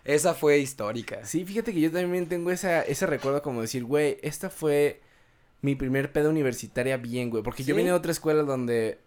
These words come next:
Speaker 2: pues, ni tomaban tanto, güey, o sea, era
Speaker 1: No,
Speaker 2: como
Speaker 1: no,
Speaker 2: de que,
Speaker 1: no.
Speaker 2: "Ah, güey, salimos así por unas chelas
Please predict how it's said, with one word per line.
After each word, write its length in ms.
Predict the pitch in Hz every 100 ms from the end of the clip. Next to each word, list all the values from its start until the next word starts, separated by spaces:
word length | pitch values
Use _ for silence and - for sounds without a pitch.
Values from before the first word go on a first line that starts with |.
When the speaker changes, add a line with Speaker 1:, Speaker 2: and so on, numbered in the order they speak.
| _ _ _ _
Speaker 2:
pues, 120 | 143 135
ni 120 | 139
tomaban 500 | 143 147 165 208 196
tanto, 380 | 180 202 180 147
güey, 180 | 127 120
o 80 |
sea, 120 | 120 147
era 100 | 165
Speaker 1:
No, 60 |
Speaker 2:
como 120 | 170
Speaker 1:
no, 40 | 135
Speaker 2:
de 80 | 156
que, 80 |
Speaker 1:
no. 60 | 170
Speaker 2:
"Ah, 80 | 214
güey, 240 | 226 208 196 - - _
salimos 540 | - 175 196 220 220 220
así 120 | 208
por 180 | 202 214
unas 220 | 202 202
chelas 400 | - 180 185 185